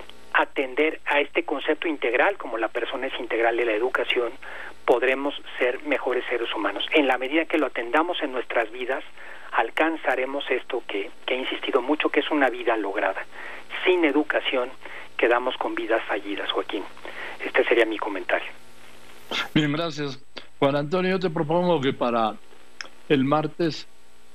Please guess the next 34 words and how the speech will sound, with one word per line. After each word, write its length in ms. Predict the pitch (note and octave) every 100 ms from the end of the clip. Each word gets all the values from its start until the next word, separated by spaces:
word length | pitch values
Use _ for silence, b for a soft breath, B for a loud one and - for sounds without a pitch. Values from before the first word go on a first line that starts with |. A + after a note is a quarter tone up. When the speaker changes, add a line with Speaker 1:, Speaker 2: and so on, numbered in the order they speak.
| -
Speaker 2:
Mira, 240 | C#3 D3+ F3+
hay 60 |
muchos 260 | F#3 F#3 F3+
problemas 460 | D#3 D3 D#3+ D#3
con 180 | - C3
el 60 | B2+
confinamiento 960 | A#2+ A2+ B2 A#2+ C3 C3+ C#3 C#3 C#3
y 120 | B2+ B2
con 320 | - A2+ A2
la... 380 | G#2+ G2+ G2 F#2+ - - - - - -
Por 100 | A#2+
ejemplo, 340 | A#2+ D3+ C#3
las 220 | B2+ A#2+
madres 480 | B2 C#3+ D#3 D#3 -
están 260 | A#2 - C3+
haciendo 600 | B2 C3+ C3+ C3+ A#2+ G#2
trabajo 340 | A2 A#2 A2+
a 20 | A#2
distancia, 600 | G#2 - B2 B2+ D3 A#2+
los 180 | A2
padres 300 | - B2 A#2+
están 200 | A2 A#2+
haciendo 360 | A2+ - A#2+ A#2
trabajo 340 | G2+ A2 A2+
a 40 | A2
distancia, 600 | G2+ - C3+ C3 - C#3 - - - - - -
hijas 400 | C3 C3 B2 -
e 80 | A#2
hijos 280 | B2+ C#3 A2
están 220 | B2+ B2
haciendo 680 | A2 B2 B2 B2 A2+ G#2 G2+
educación 640 | G#2 G2+ G2+ - A#2+ A#2
a 60 | A2+
distancia. 580 | G2+ - A#2+ A#2+ C3+